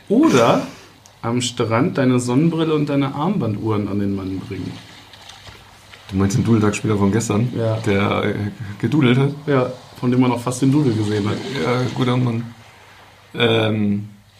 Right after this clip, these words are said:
Speaker 2: und ich müsste dann hier wie die Strandverkäufer rumrennen um
Speaker 1: Ja.
Speaker 2: meine Uhr und so. Ich hab
Speaker 1: Das ist
Speaker 2: grad
Speaker 1: voll
Speaker 2: Armband
Speaker 1: anstrengend.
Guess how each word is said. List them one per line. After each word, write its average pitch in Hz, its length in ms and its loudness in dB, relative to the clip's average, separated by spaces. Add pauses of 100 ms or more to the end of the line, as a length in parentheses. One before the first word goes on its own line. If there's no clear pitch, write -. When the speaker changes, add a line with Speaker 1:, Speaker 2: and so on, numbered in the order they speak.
(720)
Speaker 2:
und 113 120 4
ich 120 80 6
müsste 127 200 6
dann 120 140 8
hier 120 100 6
wie 120 60 6
die 117 80 6
Strandverkäufer 113 500 2
rumrennen 101 400 0
um 101 80 2
Speaker 1:
Ja. 131 140 6
Speaker 2:
meine 101 80 2
Uhr 107 180 0
und 98 140 -2
so. 101 200 -2 (200)
Ich - 80 -4
hab 107 60 0
Speaker 1:
Das 110 80 2
ist 107 80 0
Speaker 2:
grad - 40 -8
Speaker 1:
voll 110 160 2
Speaker 2:
Armband 104 200 2
Speaker 1:
anstrengend. 101 360 -2